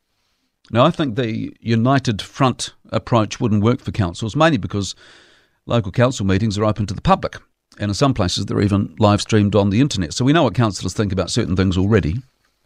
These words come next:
and we would see through a united front approach pretty quickly if they tried that, wouldn't we? But, but, if we've really had a guts full of politicians behaving like kids as much as we say we have,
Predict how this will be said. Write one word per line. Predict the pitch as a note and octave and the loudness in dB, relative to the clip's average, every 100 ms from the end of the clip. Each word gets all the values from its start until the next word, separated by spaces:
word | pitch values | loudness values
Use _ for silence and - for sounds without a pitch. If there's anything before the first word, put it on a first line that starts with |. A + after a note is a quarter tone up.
| _ _ | _ _
and | - G2+ G#2 | 0 2 4
we | G#2 | 2
would | G#2 F#2 | 2 0
see | - G2 | 0 0
through | - A#2 | 2 2
a | F#2+ | 4
united | G2 G2+ F#2+ F2+ | 2 2 2 0
front | G#2+ A2+ - | 0 0 -4
approach | G2+ A2 G2 - - | 0 0 0 -8 -12
pretty | - G#2+ G2 | -6 -2 -2
quickly | - G3+ - F2+ | -2 -2 0 -2
if | E2 | 0
they | - G2+ | -6 -8
tried | - G2 | -4 -4
that, | A2 D3+ | 0 0
wouldn't | - C#3 G#2 | 0 -4 -6
we? | B1+ _ _ _ _ - _ _ _ _ - | -8 _ _ _ _ -20 _ _ _ _ -2
But, | A2 - - - _ _ _ _ _ _ _ _ _ _ _ _ _ _ _ - | -2 -2 -14 -14 _ _ _ _ _ _ _ _ _ _ _ _ _ _ _ -2
but, | E2 - - _ _ - | -2 -2 -12 _ _ -4
if | B2+ B2+ | -2 2
we've | B2+ | 0
really | C#3+ G3+ A#3 | 0 0 2
had | G3+ | 2
a | E3 | 2
guts | D3 A#2+ | 0 -2
full | - B2 | -2 -4
of | - | 0
politicians | C#3 B2 B2+ A#2 G#2+ | 0 2 0 0 0
behaving | F#2 G2+ A#2+ B2+ A2+ | 2 4 4 4 2
like | G#2+ F#2 | 2 2
kids | B2 A2 | 0 0
as | G2 F#2+ | 0 0
much | A2+ - | 0 -2
as | G#2 G2 | -6 -4
we | |
say | G2 - E3+ | -4 2 2
we | F3+ G2+ | 4 2
have, | D#2+ D#2+ E3 | 0 -6 -8